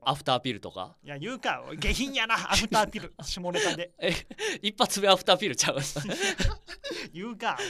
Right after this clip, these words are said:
Speaker 1: あ、ちゃうんか。そう。え。
Speaker 2: あ、でもそういうのはウケると思う。
Speaker 1: <laughs> ウケると思う？
Speaker 2: いや、俺そういうのを、
Speaker 1: ウケるかな？うん。
Speaker 2: 下ネタ普段言わんしさ、俺。
Speaker 1: あ、嘘つけ。
Speaker 2: いや、嘘ちゃうやろ。
Speaker 1: <laughs> お前。
Speaker 2: あんま言わんやろ。
Speaker 1: こ-、ここで思いっきり放送禁止用語言うて、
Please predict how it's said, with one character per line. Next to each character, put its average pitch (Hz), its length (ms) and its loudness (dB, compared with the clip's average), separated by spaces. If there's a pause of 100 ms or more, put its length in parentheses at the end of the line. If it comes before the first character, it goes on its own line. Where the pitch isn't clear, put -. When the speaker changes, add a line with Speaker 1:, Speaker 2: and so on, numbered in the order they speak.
(160)
Speaker 1:
あ、 120 120 -2
ち 135 100 0
ゃ 131 80 4
う 92 40 -4
ん 80 60 -12
か。 71 140 -12 (380)
そ - 200 0
う。 381 80 0 (420)
え。 - 240 0
Speaker 2:
あ、 196 140 2
で 240 80 2
も 196 80 -2
そ 320 100 0
う 349 40 4
い - 20 2
う 349 40 2
の 262 60 4
は 180 80 4
ウ 170 80 -2
ケ 190 100 -2
る 220 100 -2
と 185 80 -4
思 131 200 -14 (240)
う。 - 80 -6
Speaker 1:
<laughs> - 0 -
ウ 170 140 -4
ケ 170 140 2
る 214 80 -4
と - 120 -8
思 113 180 -6
う？ - 40 -10
Speaker 2:
い - 20 -6
や、 208 80 0
俺 269 180 8
そ 381 220 6
う 381 40 8
い 381 100 10
う 403 40 6
の 202 220 6 (140)
を、 - 160 -10
Speaker 1:
ウ - 60 -12
ケ - 0 -
る - 0 -
か - 0 -
な？ - 20 -
う - 20 -2
ん。 98 40 -2
Speaker 2:
下 262 60 0 (100)
ネ 370 60 2
タ 359 120 4
普 349 80 2
段 170 280 2
言 190 120 -4
わ 254 100 4
ん 226 60 -2
し - 40 -12
さ、 127 160 -12
俺。 127 280 -12
Speaker 1:
あ、 - 200 4
嘘 - 200 0
つ - 80 -10
け。 107 240 0 (260)
Speaker 2:
い - 60 -10
や、 170 80 -2
嘘 160 160 -4
ち 202 80 -2
ゃ 214 80 8
う 233 40 6
や 202 60 4
ろ。 165 80 -4
Speaker 1:
<laughs> 190 180 -2
お 165 60 -2
前。 165 60 -2 (260)
Speaker 2:
あ 226 140 6
ん 311 60 2
ま 277 80 8
言 262 100 4
わ 277 80 8
ん - 40 8
や 214 60 10
ろ。 320 60 -2 (180)
Speaker 1:
こ-、 - 180 10 (400)
こ 226 140 2
こ 269 140 2
で 190 80 10
思 220 240 8
い 233 60 4
っ 226 40 -14
き 233 80 0
り 220 80 6
放 214 200 6
送 202 160 4
禁 151 160 0
止 143 180 2
用 156 100 6
語 123 100 -2
言 127 100 0
う 113 40 -8
て、 120 100 0